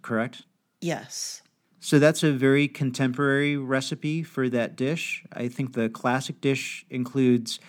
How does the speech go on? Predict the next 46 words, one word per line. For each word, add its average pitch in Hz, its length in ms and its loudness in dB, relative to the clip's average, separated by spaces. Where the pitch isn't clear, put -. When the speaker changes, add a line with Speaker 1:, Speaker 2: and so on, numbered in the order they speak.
Speaker 1:
breadcrumbs 127 840 0
and 120 600 0
sort 113 240 -2
of 107 140 0
a 107 200 -2
grated 127 800 2
toasted 131 400 0
cheese 127 400 0
on 101 100 -4
top - 260 -8
of 98 100 -12
it 95 100 -8
as 92 120 -10
well. - 320 -4
Speaker 2:
This 185 180 -6
one 208 120 -2
didn't 180 240 -4
have 160 200 -6
cheese 160 420 -6
at 139 120 -8
all, 135 340 -12
but - 380 -4
I 185 140 2
would 202 120 2
try 180 220 0
the 147 100 -4
cheesy 160 380 -4
one 135 260 -4
too. 143 360 -6
Speaker 1:
Mm-hmm. 131 260 -2
It 147 80 2
all 147 80 4
sounds 104 240 -4
delicious. - 560 -8
Speaker 2:
Yeah, 208 220 2
it 156 80 0
doesn't 170 220 -6
seem 156 180 -4
like 143 220 -6
you 135 40 -8
could 135 160 -12
go 135 140 -4
wrong 131 280 -6
with 135 120 -10
those 127 220 -10
ingredients. 131 800 -12